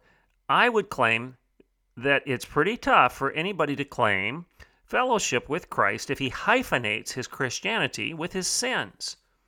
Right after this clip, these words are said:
Gay Christianity? Well, why not hyphenate your Christianity with lying Christianity or greeting Christianity or a vindictive Christian? I mean,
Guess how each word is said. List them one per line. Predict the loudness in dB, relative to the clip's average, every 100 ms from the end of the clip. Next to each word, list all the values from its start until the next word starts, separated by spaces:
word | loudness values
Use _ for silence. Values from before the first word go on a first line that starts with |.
| _ _ _ _ _ _ _ _ _ _ _ _ _ _ _ _ _ -18 -2
Gay | 2 2 2
Christianity? | -2 -6 -4 -2 -4 -4 -8 -10 -12 _ _ _ _
Well, | 0
why | 2
not | 2 0 -4 -20 _ _ _ _ _ _ _
hyphenate | 0 0 2 -2 -4
your | -8
Christianity | -4 -4 -2 -2 -2 -2 -4
with | -2 -4 -4
lying | -6 2 4 6 2 -2
Christianity | -8 -10 -6 -6 -6 -10 -14 -14 _ _
or | 0 0
greeting | 0 -2 0 -2 -4
Christianity | -6 -8 -6 -8 -8 -16 -20 _ _ _ _ _ _
or | 4 6 6 2 _ _ _ _ _ -2
a | 0
vindictive | 2 0 2 2 0 -6 -6 -14
Christian? | -6 -4 -4 -8 -14 -18 _ _ _ _ _ -8
I |
mean, | -6 -6